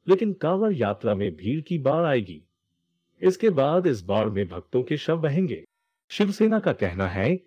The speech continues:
कि उत्तराखंड सरकार ने कोरोना महामारी में कांवड़ यात्रा पर रोक लगाने का फैसला लिया है।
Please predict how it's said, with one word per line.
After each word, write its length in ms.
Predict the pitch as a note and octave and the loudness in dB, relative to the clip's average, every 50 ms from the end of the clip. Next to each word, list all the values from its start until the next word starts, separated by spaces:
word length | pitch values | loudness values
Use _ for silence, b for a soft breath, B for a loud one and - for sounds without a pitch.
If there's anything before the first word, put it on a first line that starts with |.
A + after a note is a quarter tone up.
| _ _ _ _ | _ _ _ _
कि 100 | - G#3 F#3 - | -6 -6 -2 2
उत्तराखंड 560 | - E3+ - - G#3 A3 G#3+ G#3 G3 A3+ G#3 G3 | 2 2 2 4 2 2 2 2 2 0 0 0
सरकार 480 | - - G#2+ F#2 - G2+ G#2 B2+ B2+ | 0 0 -2 0 0 0 2 2 2
ने 180 | A2+ A2+ B2+ C3 | 0 -2 -2 -2
कोरोना 440 | - - G#2+ G#2 G#2+ G#2 G#2+ A#2+ B2 | -2 -2 0 2 2 2 2 0 0
महामारी 500 | B2+ A2 F#2+ F#2+ F2 F2+ F#2+ G#2 A2 A#2 | 0 -2 -4 -4 -4 -4 -2 -2 -2 -2
में 280 | A2 G#2+ A#2 C3+ D3 - _ _ _ _ - | -2 -2 -2 -2 -2 -4 _ _ _ _ 0
कांवड़ 300 | - E3+ F#3+ F#3 G#3 G3+ F3+ | 2 2 4 4 2 2 2
यात्रा 380 | B2+ A2 G2+ F#2 - A2+ G#2 | 2 0 0 0 0 -2 -2
पर 240 | - - F#2 E2 D#2 E2+ | -2 -2 -4 -6 -4 -2
रोक 240 | F#2+ A#2+ C3+ - B2+ | 0 0 0 0 0
लगाने 340 | A#2 G2+ G2+ G#2+ A2 A#2 | -2 0 0 0 -2 -2
का 160 | A2+ - C3 D3 | -2 -2 -2 -2
फैसला 500 | - - - F#2+ G2 - - C#3 C3 D3 | -2 -4 -6 -6 -6 -4 -4 -2 -2 -2
लिया 220 | C#3 D3 E3 D#3+ | 0 0 0 0
है। 260 | C3+ A2+ F2 D2+ - | 0 -2 -6 -10 -12